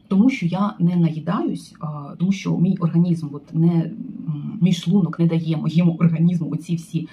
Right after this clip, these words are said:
поживні речовини, мені хочеться з'їсти більше цієї їжі. А воно все йде порожняком, я тільки витрачаю гроші на цю їжу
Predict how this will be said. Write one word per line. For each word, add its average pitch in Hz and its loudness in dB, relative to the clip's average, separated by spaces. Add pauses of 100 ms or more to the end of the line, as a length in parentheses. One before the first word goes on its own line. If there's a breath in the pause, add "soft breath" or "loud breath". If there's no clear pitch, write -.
(120)
поживні 160 -2 (380 loud breath)
речовини, 170 0
мені 165 2
хочеться 175 -4
з'їсти 156 -2
більше 147 -6 (840)
цієї 147 -6
їжі. - -8 (500 loud breath)
А 165 -2
воно 202 4
все 185 0
йде 170 2
порожняком, 160 -2
я 147 -6
тільки 170 -2
витрачаю 165 0
гроші 196 2
на 156 -2
цю - -2
їжу 135 -6